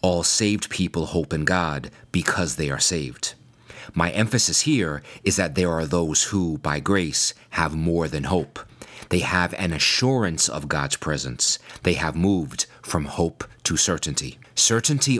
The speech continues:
only comes from a deep intimacy with God. Certainty imparts boldness, confidence, endurance, and an invigorating sense of joy that fully satisfies a person. God is ours when we have faith in him,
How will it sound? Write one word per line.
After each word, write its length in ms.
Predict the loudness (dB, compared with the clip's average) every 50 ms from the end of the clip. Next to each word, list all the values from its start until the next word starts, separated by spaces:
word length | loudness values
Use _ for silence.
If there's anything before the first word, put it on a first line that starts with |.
| 2
only 260 | 0 0 0 0 0 0
comes 640 | 0 2 2 2 0 -2 0 0 2 0 0 -2 -6 -8
from 220 | 0 2 2 2
a 80 | 2 -2
deep 320 | -2 -2 0 0 0 -2
intimacy 640 | -2 -2 -2 -2 -2 -2 -2 0 0 0 0 0 -4
with 180 | -6 -6 -4 -2
God. 380 | -2 -2 -2 -2 -6 -10 -14 -18 -14 _
Certainty 640 | 0 2 2 2 2 2 0 0 0 2 2 2 2
imparts 440 | 2 0 0 0 0 0 0 -2
boldness, 640 | 0 2 2 2 2 2 2 0 0 2 2 0 0 -2
confidence, 800 | -2 -2 0 2 0 0 0 -2 0 0 0 0 0 0 0
endurance, 640 | 0 0 2 2 2 2 0 -2 0 0 0 0 0 -2 -8 -18 -18 -4 -2
and 220 | 0 0 2 0
an 60 | 0
invigorating 760 | 0 0 0 2 0 2 2 2 2 2 0 0 -2 0 0
sense 320 | 0 0 0 0 -2 -2
of 100 | -4 -4
joy 480 | -2 0 2 2 2 0 -2 -4 -6 -10 -12 -16 -4 -2
that 140 | -2 -2
fully 320 | 0 0 0 0 0 0 0
satisfies 720 | 0 2 2 2 0 2 0 0 0 0 -2 -2 -2 -4
a 60 | -4
person. 480 | -4 -4 -2 -2 0 -2 -2 -4 -10 -14 _ -20 -20 _ -20 -20 -20 -20 -20 -18 -8 -2
God 280 | 0 2 2 2 2 2
is 140 | 2 2
ours 480 | 2 4 4 2 2 2 0 -2 -2 -2
when 80 | -2 0
we 120 | 0 0
have 180 | 0 0 -2 -2
faith 320 | 0 0 -2 -2 -2 -4
in 80 | -2 0
him, 360 | 0 0 0 0 -4 -6